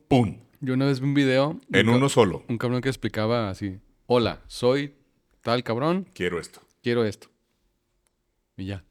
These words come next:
Speaker 1: ¿Se va a poder, se va a poder, hijo de tu
Speaker 2: Ujú.
Speaker 1: chingada madre, o no?
Speaker 2: Entonces, saludas, te presentas, pides lo que quieres y ya. Y esa es la mejor forma de iniciar la conversación para cuando quieres solicitar información.
Speaker 1: Exacto.
Speaker 2: Ajá.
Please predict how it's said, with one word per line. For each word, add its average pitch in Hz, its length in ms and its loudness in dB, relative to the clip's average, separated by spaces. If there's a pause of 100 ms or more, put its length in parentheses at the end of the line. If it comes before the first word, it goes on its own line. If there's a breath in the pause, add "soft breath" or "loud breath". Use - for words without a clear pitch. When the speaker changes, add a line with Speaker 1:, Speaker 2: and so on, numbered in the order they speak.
(120)
Speaker 1:
¿Se 95 120 -2
va 98 60 2
a 98 80 -6
poder, 113 460 0
se - 100 -8
va 120 60 0
a - 80 -6
poder, 139 220 0
hijo 143 220 -4
de 117 80 -6
tu 101 140 -10
Speaker 2:
Ujú. 104 80 -6
Speaker 1:
chingada 113 360 -6
madre, 143 160 -4
o 139 40 0
no? 101 280 0 (100)
Speaker 2:
Entonces, 110 440 -8
saludas, 170 680 2 (260)
te - 100 -14
presentas, 165 760 -6 (560)
pides 123 240 -4
lo 117 80 -6
que 101 100 -14
quieres 180 520 -8 (420)
y 113 80 -8
ya. 202 160 -6 (500)
Y 120 140 0
esa 123 120 0
es 143 60 -2
la 147 60 2
mejor 120 340 0
forma 123 380 -2
de 107 300 -6
iniciar 101 520 -6
la 117 120 -4
conversación 110 460 -6
para 110 180 -4
cuando 82 280 -12
quieres 90 280 -16
solicitar 90 360 -14
información. 90 520 -6
Speaker 1:
Exacto. 85 120 -6 (380 soft breath)
Speaker 2:
Ajá. 101 220 -12